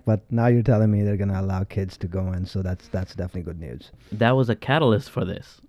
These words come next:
Speaker 2: So that's kinda cool, right? That kid spoke
Speaker 1: True.
Speaker 2: up. That video went w-, viral. Ramiz responded to it and also seemed to have done something about it. So good for you, little guy, whoever you are.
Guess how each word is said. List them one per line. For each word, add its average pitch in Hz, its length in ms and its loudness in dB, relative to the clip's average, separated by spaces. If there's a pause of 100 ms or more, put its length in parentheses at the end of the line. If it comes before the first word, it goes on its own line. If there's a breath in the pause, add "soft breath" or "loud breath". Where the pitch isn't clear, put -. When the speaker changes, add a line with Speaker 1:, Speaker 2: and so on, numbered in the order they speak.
(320)
Speaker 2:
So 110 140 -6
that's 113 180 0
kinda 123 220 0
cool, 147 300 0
right? 101 160 2
That 101 260 0
kid 110 180 -2
spoke 110 280 -2
Speaker 1:
True. 123 100 4
Speaker 2:
up. 101 240 0 (400 loud breath)
That 101 180 0
video 113 240 4
went 110 180 2
w-, 101 180 -2
viral. 101 600 0
Ramiz 104 380 0
responded 101 540 -2
to 101 120 0
it 95 320 0
and 101 100 -4
also 95 300 -4
seemed 95 280 -6
to 98 60 -4
have 95 140 -4
done 98 180 -4
something 95 280 -4
about 98 280 -4
it. - 200 -10 (500 soft breath)
So - 160 -10
good 117 240 0
for - 100 -2
you, 135 200 6
little 107 240 2 (180)
guy, 104 280 4
whoever 101 260 2
you 101 200 0
are. 101 280 -2